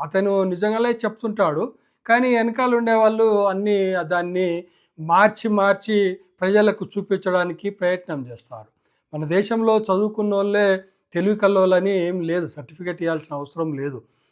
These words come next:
చదువు రాని వాళ్ళు కూడా ఎంతో మేధావులు ఉన్నారు మన దేశంలో. నాకు తెలిసిన వాళ్ళు అక్షరం ముక్క రాని వాళ్ళు కూడా కోట్లు సంపాదిస్తున్నారు ఈరోజు. దానికి చదువుకు తెలివికి సంబంధం లేదు. అయినా మరి వీళ్ళు ఎందుకు ఇలా అమిత్ షా ఇలా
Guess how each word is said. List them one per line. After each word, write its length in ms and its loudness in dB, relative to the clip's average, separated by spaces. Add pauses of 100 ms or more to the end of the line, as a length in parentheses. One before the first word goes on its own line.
(160)
చదువు 280 0
రాని 280 4
వాళ్ళు 260 4
కూడా 260 4
ఎంతో 300 0
మేధావులు 500 0
ఉన్నారు 240 -6
మన 200 -16
దేశంలో. 460 -14 (340)
నాకు 180 -8
తెలిసిన 320 -6
వాళ్ళు 360 4 (460)
అక్షరం 380 0
ముక్క 220 -4
రాని 260 4
వాళ్ళు 220 0
కూడా 160 -2
కోట్లు 360 -6
సంపాదిస్తున్నారు 760 -8
ఈరోజు. 340 -8 (480)
దానికి 420 -2
చదువుకు 640 0
తెలివికి 520 0
సంబంధం 500 -2
లేదు. 280 0 (480)
అయినా 260 2
మరి 200 4
వీళ్ళు 220 2
ఎందుకు 320 0
ఇలా 280 4
అమిత్ 300 2
షా 200 2
ఇలా 260 4